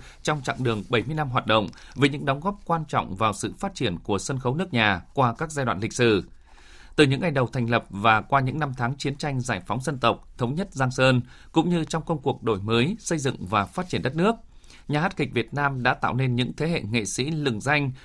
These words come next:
mà tài năng của họ đã để lại dấu ấn sâu sắc trong lòng công chúng. Trong diễn văn kỷ niệm, nghệ sĩ ưu tú Nguyễn Xuân Bắc, giám đốc Nhà hát kịch Việt Nam, đã nêu bật định hướng hoạt động và phát triển của nhà hát trong thời gian tới.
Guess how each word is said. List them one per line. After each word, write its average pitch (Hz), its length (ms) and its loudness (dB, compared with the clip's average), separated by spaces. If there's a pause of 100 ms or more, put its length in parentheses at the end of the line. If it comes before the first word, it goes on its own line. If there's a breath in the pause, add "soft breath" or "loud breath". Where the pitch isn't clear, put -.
(120 loud breath)
mà 127 200 4
tài 127 240 0
năng 151 160 -4
của 113 140 0
họ 104 340 2
đã 123 140 4
để 143 140 0
lại 107 200 0
dấu 110 180 -2
ấn 117 220 0
sâu 151 240 -2
sắc 196 200 -4 (100)
trong 127 200 0
lòng 90 160 -4
công 104 140 -2
chúng. 117 300 2 (840 soft breath)
Trong 139 140 4
diễn 123 140 -4
văn 143 140 -2
kỷ 123 160 0
niệm, 107 280 2 (220 soft breath)
nghệ 131 140 0
sĩ - 160 -4
ưu 147 160 0
tú 123 260 2
Nguyễn 139 200 -4
Xuân 135 200 -4
Bắc, 185 160 2 (200)
giám 123 280 0
đốc 214 180 -6
Nhà 123 120 2
hát 139 180 -4
kịch - 200 -4
Việt - 220 -4
Nam, 120 300 2 (140)
đã 123 320 4
nêu 170 120 0
bật - 260 -2
định 113 180 0
hướng 120 140 -2
hoạt 165 180 -2
động 113 320 0
và 107 140 0
phát 185 220 -8
triển 98 280 0
của 107 200 0
nhà 95 160 0
hát 135 240 -4
trong 123 160 -2
thời 95 120 -8
gian 113 180 -4
tới. 120 380 4